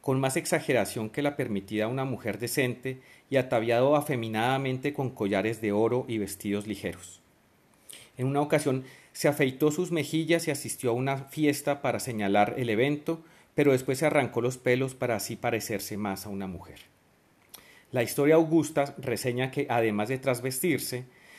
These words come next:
le gustaba ir a las tabernas por las noches llevando una peluca y allí ejercer el oficio de las buhoneras. Se afirma que Heliogábalo es el primer transexual del que se tiene certero testimonio histórico, el cual se debe a Dion Casio,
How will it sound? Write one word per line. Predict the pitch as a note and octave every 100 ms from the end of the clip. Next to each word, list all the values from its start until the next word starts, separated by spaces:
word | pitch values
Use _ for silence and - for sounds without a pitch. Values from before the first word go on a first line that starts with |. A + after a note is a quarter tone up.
| - -
le | D3
gustaba | C3+ - C3 C3
ir | D3+
a | D#3
las | D#3 D#3+
tabernas | A2+ A#2+ A2+ C3+
por | C3 C#3
las | C#3
noches | C#3 B2 - B2+ -
llevando | A2+ A#2+ G#2+ A#2+
una | C3 C3
peluca | A#2+ A#2 G2+ A#2 G2+ - _
y | C3
allí | A#2+ G#2 A#2 A2+
ejercer | G2+ B2+ - A2+ G#2 -
el | A#2
oficio | A2 G#2+ G#2 - G2+
de |
las | G2+ F#2+
buhoneras. | G#2+ F#2 E2 D2+ - - - _ _ _ _ _ _ _ _ _ _ - - - _ _ _
Se | -
afirma | C#3+ E3 F3+ G3+
que | A3
Heliogábalo | F3 C#3+ C3 C3 D3+
es | D3+
el | E3+
primer | C#3+ A2+ A#2
transexual | D3+ C#3+ B2 - A#2 G#2
del | C#3+ C#3+
que | C#3
se | A#2
tiene | A2 A2+
certero | B2 A#2 - C3 E3+
testimonio | E3+ D#3+ A2+ G#2+ A2+
histórico, | B2 G3 F#3 C#3+ - F2+ - _ - _ -
el | B2
cual | - A#2
se | -
debe | C#3+ C#3+ D3+ C#3+
a | A#2+
Dion | G#2+ C3+ C#3
Casio, | - D3+ G#2 - A#2+